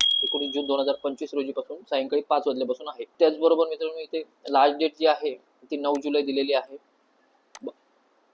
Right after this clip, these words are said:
अकरा पंचावन्न वाजेपर्यंत संध्याकाळी. पदं आहेत ती आपण पाहू शकतो, ग्रंथपाल, आहार तज्ञ, समाजसेवा अधीक्षक, वैद्यकीय, भौतिकोपचार तज्ञ, प्रयोगशाळा तंत्रज्ञ, ईसीजी तंत्रज्ञ, क्षकिरण तंत्रज्ञ, सहाय्यक ग्रंथपाल, औषध निर्माता,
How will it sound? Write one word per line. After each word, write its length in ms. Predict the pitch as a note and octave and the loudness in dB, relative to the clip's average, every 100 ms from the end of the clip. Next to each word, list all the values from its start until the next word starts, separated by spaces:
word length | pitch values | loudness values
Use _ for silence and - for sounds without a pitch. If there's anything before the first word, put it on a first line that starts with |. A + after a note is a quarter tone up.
| C3+ | -12
अकरा 240 | - C#3+ | -4 -2
पंचावन्न 440 | C3+ C3 C3 C#3+ | 0 -2 -2 -2
वाजेपर्यंत 540 | C3+ B2+ B2+ A#2+ - - | -2 -4 -6 -8 -12 -8
संध्याकाळी. 400 | B2+ A#2 A2 G#2+ - - | -6 -4 -6 -8 -4 0
पदं 200 | D3 E3 | 4 4
आहेत 220 | D3 D3+ - | 4 -2 -2
ती 80 | D3+ | 0
आपण 220 | C#3 D3 | 0 -2
पाहू 260 | C#3 C3 | 0 0
शकतो, 320 | C#3+ C#3+ _ C3+ | -2 -10 _ -6
ग्रंथपाल, 580 | C#3 C#3 D3+ C#3+ C#3+ C#3+ - _ _ _ - | -6 -4 -6 -2 -4 -4 -12 _ _ _ -8
आहार 220 | C3+ C#3+ D3 | -4 -2 -2
तज्ञ, 300 | C3 C#3 C#3 C#3+ _ | -4 -6 -8 -10 _
समाजसेवा 680 | - B2 C3+ - C#3+ C#3 - | -6 -4 -6 -6 -4 -2 -4
अधीक्षक, 400 | B2+ B2+ - C3 | -6 -10 -6 -6
वैद्यकीय, 600 | B2 B2+ B2+ C#3 - C3 C#3 - _ _ _ _ _ _ _ | -4 -4 -4 -8 -6 -8 -8 -12 _ _ _ _ _ _ _
भौतिकोपचार 1120 | B2 C3+ - _ _ F3 F3 E3+ - - D#3+ D3 | -4 -4 -6 _ _ -8 -4 -6 -6 0 0 2
तज्ञ, 320 | D3+ B2 C3 C#3 - - | -2 -4 -6 -8 -10 -6
प्रयोगशाळा 460 | C#3 D3+ - D3 | -2 -2 -2 -4
तंत्रज्ञ, 560 | C#3+ D3 B2+ C3 C3 C3+ C3+ C3 | -2 -4 -4 -6 -6 -8 -10 -12
ईसीजी 360 | B2+ D3 C#3 | -12 -10 -10
तंत्रज्ञ, 540 | C#3+ C#3 B2+ C3+ C3 C3 | -6 -6 -6 -6 -6 -8
क्षकिरण 560 | - D3 C#3 C#3+ C#3 | -6 -6 -4 -4 -6
तंत्रज्ञ, 560 | C#3+ C#3 B2+ C3 B2+ C#3 | -6 -8 -8 -8 -8 -14
सहाय्यक 460 | - C3 C3+ C3+ C#3+ | -12 -8 -6 -6 -6
ग्रंथपाल, 540 | C3+ C3+ C3+ C3+ C3+ B2+ | -8 -6 -4 -2 -2 0
औषध 340 | B2+ D3+ D3 | 0 -2 0
निर्माता, 480 | D3 C3+ C3 B2+ | 2 2 0 0